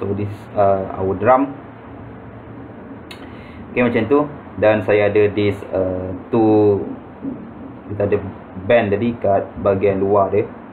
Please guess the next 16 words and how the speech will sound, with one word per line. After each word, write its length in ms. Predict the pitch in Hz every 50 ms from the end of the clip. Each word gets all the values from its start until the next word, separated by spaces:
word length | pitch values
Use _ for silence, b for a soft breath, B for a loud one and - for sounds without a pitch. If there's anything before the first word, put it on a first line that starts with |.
| - - - - - - - - - - - - - - - - - - - - - - - - - - - - - - - - -
So 80 | 117 110
let's 80 | 277
say 160 | - - 113
macam 160 | 98 101 92 -
tu. 60 | -
Okey. 420 | - - - - - - - - - - - - - - -
So 160 | - 104 98 95
saya 160 | - 98 95 95
lorikan 400 | 101 104 104 107 101 101 110 98 -
sikit 240 | - - 139 139 - - B B B B B B B - - -
bagi 240 | - 101 104 104 104
menunjukkan 640 | 101 101 101 101 104 98 - 107 107 104 92 - -
itu 240 | 95 - - 104 85
adalah 320 | 95 95 98 101 101 -
saya 240 | - 98 98 98 98
punya 380 | 98 - 98 98 98 98 98